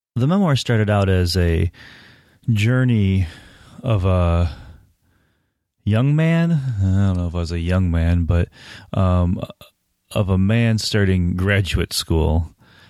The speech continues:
with the hopes of being able to explore a writing career,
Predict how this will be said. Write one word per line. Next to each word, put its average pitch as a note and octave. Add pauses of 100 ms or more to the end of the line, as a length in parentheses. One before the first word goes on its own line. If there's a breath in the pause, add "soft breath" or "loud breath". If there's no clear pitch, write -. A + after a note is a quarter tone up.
(140 soft breath)
with G#2
the G2
hopes G2+
of E2+ (160)
being F#2+
able F2+
to -
explore F2+ (200)
a F2+
writing F2
career, G2